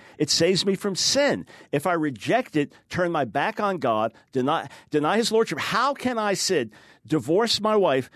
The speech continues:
with no biblical grounds, marry someone else, now I'm in adultery in God's sight, go on like that in an unrepentant way and say, 'Jesus is my Lord'?" He's not. He's no longer my Lord. So someone can cast off the lordship of Jesus.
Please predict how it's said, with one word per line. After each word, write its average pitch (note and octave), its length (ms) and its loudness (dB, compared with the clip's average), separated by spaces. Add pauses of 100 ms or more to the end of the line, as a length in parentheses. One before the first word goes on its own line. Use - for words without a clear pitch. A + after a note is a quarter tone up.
(120)
with B2+ 260 -4
no D3+ 240 2
biblical G#3 380 2
grounds, A2+ 400 -2 (340)
marry F#3+ 420 0
someone G3+ 300 0
else, C3+ 200 0
now D3+ 120 2
I'm G#3+ 100 0
in A#3 80 0
adultery F3 540 0
in B2 80 -2
God's A2+ 280 0
sight, A2 240 -2 (400)
go A3+ 260 4
on A3+ 320 2
like C#3 240 0
that C3+ 200 2
in C#3 100 -2
an C3+ 100 0
unrepentant E3 560 -2
way A#2+ 240 2
and D3 140 -4
say, D#3+ 200 -2
'Jesus A#2+ 400 -6
is A#2+ 100 -6
my C#3+ 100 0
Lord'?" F3+ 240 -4
He's D#3 180 -6
not. B3 320 -4 (380)
He's B2+ 140 -6
no F#3 100 2
longer F#3 280 2
my D#3+ 140 0
Lord. F3+ 300 0 (280)
So F3 320 0
someone A#3+ 520 0
can D#3+ 360 -2
cast B3 640 -2
off E3+ 260 2
the D3+ 100 0
lordship D#3 480 0
of E3 120 -4
Jesus. - 520 -6